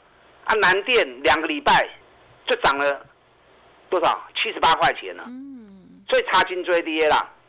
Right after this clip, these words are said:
Speaker 1: 主升波才是真正赚大钱的好时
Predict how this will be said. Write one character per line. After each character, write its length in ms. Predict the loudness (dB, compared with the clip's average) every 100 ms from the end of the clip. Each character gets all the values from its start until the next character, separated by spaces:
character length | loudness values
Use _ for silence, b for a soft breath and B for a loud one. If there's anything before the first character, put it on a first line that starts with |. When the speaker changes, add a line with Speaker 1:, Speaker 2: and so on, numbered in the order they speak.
| _ _ _ _ _ _
Speaker 1:
主 260 | -4 0 0
升 300 | 2 2 0
波 460 | -2 2 4 4 0 -12 -2
才 160 | 0 0
是 100 | -2 -2
真 200 | 0 2
正 240 | -2 0
赚 240 | 0 0
大 160 | 2 0
钱 160 | 0 -6
的 40 |
好 120 | -8 -8
时 160 | -14